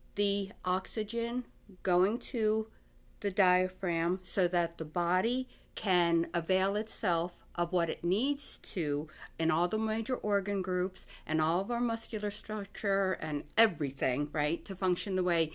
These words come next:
it needs to be, which is homeostasis, we have to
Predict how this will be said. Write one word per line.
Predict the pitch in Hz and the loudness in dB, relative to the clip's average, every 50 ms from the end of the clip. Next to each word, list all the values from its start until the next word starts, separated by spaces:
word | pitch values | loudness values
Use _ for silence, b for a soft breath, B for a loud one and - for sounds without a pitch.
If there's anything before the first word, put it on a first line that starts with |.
| B B B | B B B
it | B 175 165 135 | B 2 4 4
needs | 180 208 233 214 - - | 4 4 4 2 -4 -8
to | - 180 | -10 -8
be, | - 156 156 147 151 - | -6 -4 -4 -4 -4 -4
which | 170 151 - - | -6 -6 -4 -6
is | 160 - - | -10 -6 -4
homeostasis, | 196 180 175 160 147 151 156 - - - 277 302 320 311 - - 117 107 123 - - - - B B B B B B B B B B B B B B _ - - - - - - - - - - - - | -2 0 0 0 -2 -2 -6 -8 -8 -4 -2 -2 -2 -2 -4 -6 -6 -6 -6 -6 -10 -16 -20 B B B B B B B B B B B B B B _ -20 -20 -20 -20 -20 -20 -10 -4 -4 -2 -2 0
we | 190 196 208 208 202 208 208 - - | 0 2 2 4 2 2 0 0 2
have | 202 196 196 196 - - | 2 2 0 0 -4 -6
to | 202 | -6